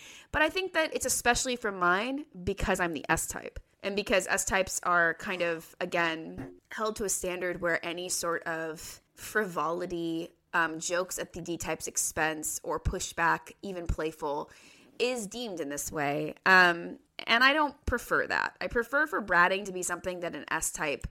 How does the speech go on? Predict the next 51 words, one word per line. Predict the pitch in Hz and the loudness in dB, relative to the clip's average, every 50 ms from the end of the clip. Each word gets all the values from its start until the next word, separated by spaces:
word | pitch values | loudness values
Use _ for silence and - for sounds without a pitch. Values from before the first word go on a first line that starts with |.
| - | -10
claims | - - 240 220 214 208 202 | -6 -2 0 0 0 0 0
on | 208 180 175 | 0 0 0
their | 156 135 113 | 0 0 0
own, | 92 - - - 190 - _ _ _ _ _ _ - | -2 -2 -6 -10 -16 -20 _ _ _ _ _ _ -2
because | 214 226 214 214 | 0 2 2 2
I | 214 | 2
think | 214 254 269 254 - - | 0 0 -2 -2 -4 -4
then | 202 202 208 208 | -4 -2 -2 -2
it's | 196 - - - - - - - | -4 -4 -2 -2 -2 -2 -4 -6
fair. | - - 269 247 - - - - - - - | -2 0 2 2 2 0 -4 -10 -12 -10 -10
I | 202 | -10
think | 202 202 196 | -10 -10 -8
it's | - - - | -8 -6 -4
fair. | - 208 185 175 170 165 170 - - - - - - _ _ | -2 0 0 0 0 -2 -4 -8 -14 -20 -20 -20 -20 _ _
Um, | - 233 233 240 247 247 - - | 2 2 2 2 0 -4 -8 -8
but | - 339 415 | -6 -6 -6
it's | 403 - | -6 -6
kind | - 539 554 554 539 - | -4 -2 -2 0 -2 -4
of, | - - - | -6 -10 -14
it's | - - 554 | -6 -2 -2
an | 539 508 | -2 -2
interesting | 466 - - 381 320 294 294 262 | -4 -6 -6 -4 -4 -4 -4 -6
conversation. | 269 - 254 233 226 208 - 208 196 208 - 240 240 262 247 | -6 -4 -4 -2 -2 -2 -4 -4 -4 -4 -4 -4 -6 -6 -4
I | 226 | -4
think | 240 240 240 | -4 -4 0
there | - 220 214 | 2 2 2
are | 208 | 2
many | 190 185 190 | 0 -2 -6
people | 190 202 190 196 196 | -6 -6 -4 -2 -2
who | 208 190 | -2 -2
disagree | 185 185 175 - 180 - 156 170 180 180 | -2 -2 -4 -6 -6 -4 -4 -4 -2 -4
and | 175 170 160 | -4 -4 -4
say | - 170 160 | -2 -2 -2
that | 165 151 | -2 -4
they | 170 160 | -6 -4
can | - 160 160 | -4 -4 -4
spot | - - - 165 160 - - | -4 -2 0 0 0 0 0
bratting | 165 165 160 160 165 170 170 | 0 0 2 2 0 -2 -6
from | 170 165 | -6 -6
a | 160 | -4
mile | 160 165 160 160 160 160 165 | -2 0 0 0 0 0 -2
away, | 160 151 160 160 165 165 | -2 -2 0 0 0 0
whether | 160 160 160 160 | -2 -2 -4 -4
the | 156 156 151 151 | -4 -2 -4 -4
S | 147 - | -4 -4
type | - 165 151 151 - - - _ _ - | -6 -6 -8 -10 -12 -16 -20 _ _ -8
acknowledges | 175 175 - 170 156 147 156 160 160 165 160 165 | -8 -8 -6 -4 -4 -2 -2 -4 -4 -6 -6 -6
it | 160 156 | -6 -6
or | 143 | -4
not. | 151 151 151 151 175 175 - - - - - - - - - _ _ - | -4 -2 0 0 -2 -2 -4 -8 -20 -20 -20 -20 -20 -20 -20 _ _ 4
Um, | 220 208 202 190 180 175 175 170 175 - | 6 6 6 6 4 2 0 -4 -12 -14